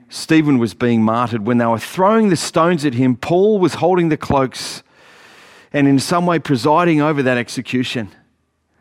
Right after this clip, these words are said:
And he was almost certainly there when the Sanhedrin was meeting.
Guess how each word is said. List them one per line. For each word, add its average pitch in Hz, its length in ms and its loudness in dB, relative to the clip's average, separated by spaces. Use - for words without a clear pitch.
And 165 180 2
he 220 120 6
was 247 160 2
almost 202 320 2
certainly 202 440 2
there 131 280 4
when 123 160 2
the 120 80 2
Sanhedrin 135 640 0
was 117 160 -2
meeting. 120 360 0